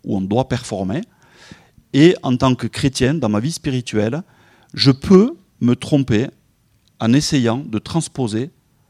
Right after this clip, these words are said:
cette recherche de performance à ma vie spirituelle. Parole nous dit bien, reste à ta place. Je résume ce que la parole dit dans le verset. Ne va pas au-delà de ce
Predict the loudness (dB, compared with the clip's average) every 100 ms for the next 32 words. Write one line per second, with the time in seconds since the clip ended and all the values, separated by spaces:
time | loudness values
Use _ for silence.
0 | _ _ -12 -4 0 2 2 0 -2 -4
1 | -4 -6 -8 -6 -6 -10 -18 _ _ _
2 | _ _ _ _ 2 2 2 -4 -8 -10
3 | -8 -14 -14 -20 _ _ _ _ _ _
4 | _ _ _ _ _ _ _ _ _ _
5 | -20 _ _ 4 8 6 6 2 2 2
6 | 2 0 -6 _ _ _ -2 -2 -2 -4
7 | -4 -4 -6 -6 -6 -2 -2 -2 -2 -2
8 | -4 -8 -4 -4 -2 -2 -2 -4 -4 -4
9 | -4 -6 -6 -6 -6 -12 -20 -20 -16 0
10 | 4 6 8 8 8 8 8 8 4 -4
11 | _ _ _ _ _ _ _ _ _ -8
12 | -4 -2 -2 2 0